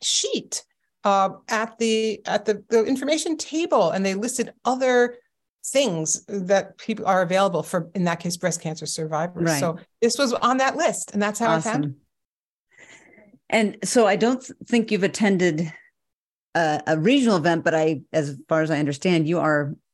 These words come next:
Speaker 2: planning, if it all works out, to go to one this fall. Is that right?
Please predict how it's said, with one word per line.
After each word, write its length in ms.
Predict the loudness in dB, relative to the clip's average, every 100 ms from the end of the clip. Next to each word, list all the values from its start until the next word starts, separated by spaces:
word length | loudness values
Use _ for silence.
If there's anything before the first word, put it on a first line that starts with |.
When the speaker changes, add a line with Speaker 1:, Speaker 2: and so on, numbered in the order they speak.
| _ _ _ -6
Speaker 2:
planning, 580 | 2 4 6 4 2 0 -2
if 160 | -2
it 80 | 2
all 120 | 2
works 220 | 0 -2 -2
out, 220 | -2 -2
to 80 | 0
go 220 | 2 2
to 80 | 2
one 280 | 2 2
this 280 | -2 -4 -10
fall. 340 | -4 -2 0 -2
Is 120 | -4
that 120 | -2
right? 320 | 0 -2 -2